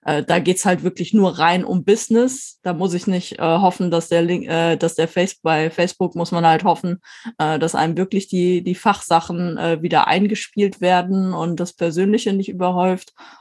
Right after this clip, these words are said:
Und vor allem, ähm, ich habe irgendwann natürlich auch meine ganzen Freunde total vergrault, weil ich überwiegend nur noch natürlich Fachthemen auch auf Facebook in den,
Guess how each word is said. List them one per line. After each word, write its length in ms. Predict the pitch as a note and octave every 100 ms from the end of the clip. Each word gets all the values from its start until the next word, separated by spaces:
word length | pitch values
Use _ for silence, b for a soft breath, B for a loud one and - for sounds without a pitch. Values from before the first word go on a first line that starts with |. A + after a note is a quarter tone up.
| -
Und 180 | F3 -
vor 120 | -
allem, 360 | D3+ D#3 F3 E3
ähm, 380 | D#3+ D#3+ E3 b b b b _
ich 120 | -
habe 220 | E3+ - F3+
irgendwann 340 | F3+ E3+ F3+
natürlich 480 | E3 E3 F#3+ E3+ -
auch 140 | E3
meine 240 | F3 E3 E3
ganzen 340 | D#3+ E3 D#3+
Freunde 540 | - E3 E3+ G3 D#3+
total 360 | - D#3+ F3 D#3+
vergrault, 640 | - D#3+ - D#3 F#3 -
weil 160 | D3+ E3
ich 180 | F3+ -
überwiegend 640 | D#3 F#3 D3 F3+ - E3+
nur 160 | E3+
noch 260 | E3 D#3+ D#3+
natürlich 480 | E3+ D3+ F3+ E3 -
Fachthemen 580 | F#3+ - - G3 F3+ E3
auch 200 | E3 -
auf 120 | -
Facebook 520 | - G3 G3 E3+ E3
in 180 | - D#3+
den, 280 | D#3+ D#3+